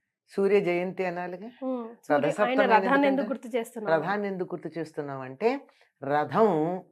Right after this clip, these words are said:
Speaker 1: దారి మళ్ళుతుంది ఆ రోజు.
Speaker 2: హ్మ్.
Speaker 1: అప్పటి వరకు ఇలా దక్షిణం వైపుకు వెళ్ళినటువంటి సూర్యుడి రథం ఆనాడు ఉత్తరం వైపుకు తిరుగుతుంది.
Speaker 2: హ్మ్.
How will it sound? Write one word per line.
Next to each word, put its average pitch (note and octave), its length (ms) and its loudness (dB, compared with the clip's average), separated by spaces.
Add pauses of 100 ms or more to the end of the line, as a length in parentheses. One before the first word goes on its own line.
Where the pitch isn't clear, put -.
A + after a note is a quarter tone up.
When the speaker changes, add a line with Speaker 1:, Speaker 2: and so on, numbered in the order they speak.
(520)
Speaker 1:
దారి D3 460 4
మళ్ళుతుంది C#3+ 640 0
ఆ A#2 80 0
రోజు. A#2 340 -8 (600)
Speaker 2:
హ్మ్. G3+ 220 -12 (280)
Speaker 1:
అప్పటి F3 320 4
వరకు F3 420 2
ఇలా E3 480 4
దక్షిణం A3 420 -2
వైపుకు F#3+ 340 -2
వెళ్ళినటువంటి C#3 580 -2
సూర్యుడి B2+ 380 -8
రథం D3 360 -4 (480)
ఆనాడు E3+ 500 0 (320)
ఉత్తరం G3 360 2
వైపుకు C#3 300 -4
తిరుగుతుంది. - 600 -12 (460)
Speaker 2:
హ్మ్. G#3 500 -14